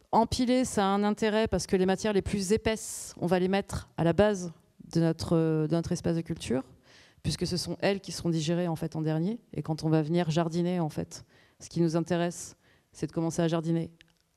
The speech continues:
avec des légumes dont les racines seront très souvent en surface. Donc on va partir du plus épais au moins épais, et on va construire en fait, voilà, nos éléments de cette manière-là. Euh,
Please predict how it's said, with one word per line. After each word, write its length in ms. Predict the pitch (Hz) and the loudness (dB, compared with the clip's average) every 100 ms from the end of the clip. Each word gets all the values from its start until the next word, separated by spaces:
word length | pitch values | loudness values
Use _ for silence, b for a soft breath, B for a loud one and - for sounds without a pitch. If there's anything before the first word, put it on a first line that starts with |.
| - | 0
avec 240 | 175 180 | 2 2
des 100 | 175 | 4
légumes 260 | 175 175 190 | 4 4 2
dont 120 | 175 | 2
les 120 | 160 | 2
racines 280 | 165 156 180 | 2 0 -2
seront 260 | - 160 160 | -2 -2 -2
très 160 | - | 0
souvent 220 | 180 180 170 | -2 -2 -4
en 20 | |
surface. 500 | 156 - 233 - - _ _ _ _ _ _ _ _ _ _ - B B B B | -6 -10 -12 -14 -20 _ _ _ _ _ _ _ _ _ _ -20 B B B B
Donc 140 | 175 | 4
on 40 | 190 | 4
va 120 | 185 | 4
partir 320 | 202 - 220 | 2 2 0
du 100 | 202 | 0
plus 240 | - 220 | -2 2
épais 260 | 208 220 226 | 2 2 0
au 100 | 220 | 0
moins 180 | 190 185 | 0 0
épais, 300 | 185 220 277 _ _ - B B B B | -2 -4 -6 _ _ -20 B B B B
et 100 | 175 | 4
on 80 | 180 | 4
va 120 | 185 | 4
construire 400 | 190 - 233 247 | 2 0 2 2
en 80 | 190 | 0
fait, 400 | 202 - - - - | -2 -6 -10 -18 -8
voilà, 260 | 180 175 - - | -4 -4 -6 -2
nos 120 | 180 | 0
éléments 400 | 180 185 175 196 | 2 2 2 2
de 60 | 196 | -2
cette 160 | 180 | -2
manière-là. 380 | 175 175 170 165 - _ - - _ _ _ _ b b b b b b b b - _ - _ - | 0 0 -2 -4 -8 _ -20 -20 _ _ _ _ b b b b b b b b -14 _ -20 _ -4
Euh, 640 | 175 170 170 175 175 175 | -4 -2 -4 -6 -8 -10